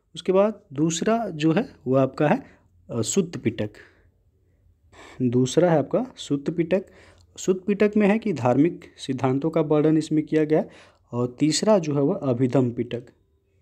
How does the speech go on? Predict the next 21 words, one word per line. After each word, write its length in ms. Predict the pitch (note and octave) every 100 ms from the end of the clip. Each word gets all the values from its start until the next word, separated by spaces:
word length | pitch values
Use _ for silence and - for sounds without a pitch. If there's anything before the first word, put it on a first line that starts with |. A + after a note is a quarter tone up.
| _ _ _ _
तीसरा 380 | C3+ C3 F3 F3+
है 140 | E3
आपका 220 | C#3 C#3 A3
अभिधम 600 | C#3 B2+ C3 C#3 D#3+ A3
पिटक 340 | C3+ A#2+ A2+ - _ _ _ _ A2+
और 160 | A#2 B2
अभिधम 300 | B2+ E3 G#3
पिटक 320 | G#3 - G#3+
ये 60 | D3
दार्शनिक 600 | C3 C3+ B2+ E3 F#3+ - _
सिद्धांतों 680 | - - B2+ B2 B2+ C3+ D#3+
का 140 | D#3+ C#3+
वर्णन 440 | B2 A#2 A2+ A#2
इसमें 320 | A2+ D3 C4 - - _ _
किया 200 | C3 A#2+
गया 160 | A2+
है। 100 | G2+ - - _ _
तो 100 | B2
त्रिपिटक 460 | B2 E3 E3 G3 A3
तीन 340 | - F3 F#3
है, 300 | F3 -